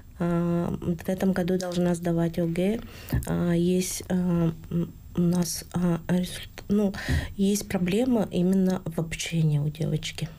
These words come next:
А, у них постоянного жилья вообще нету. Они, у них был развод когда-то, а, жестокое, а, обращение домашнее. Тиран был, отец ребёнка.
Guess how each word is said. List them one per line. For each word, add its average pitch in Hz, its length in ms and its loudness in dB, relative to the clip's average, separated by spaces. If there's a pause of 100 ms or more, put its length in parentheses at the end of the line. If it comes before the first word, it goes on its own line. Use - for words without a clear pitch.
(760)
А, 165 240 2
у 185 60 2
них 220 420 0 (280)
постоянного 196 500 2
жилья 175 320 0
вообще 170 380 -4
нету. 160 340 0 (280)
Они, 165 260 2 (100)
у 190 60 2
них 202 200 2
был 180 220 2
развод 160 460 -2
когда-то, 196 540 -2 (500)
а, 170 360 2
жестокое, 165 720 0
а, 170 460 2
обращение 214 800 0 (240)
домашнее. 190 640 2 (440)
Тиран 185 480 2
был, 180 300 2 (280)
отец 175 680 0 (120)
ребёнка. 175 640 0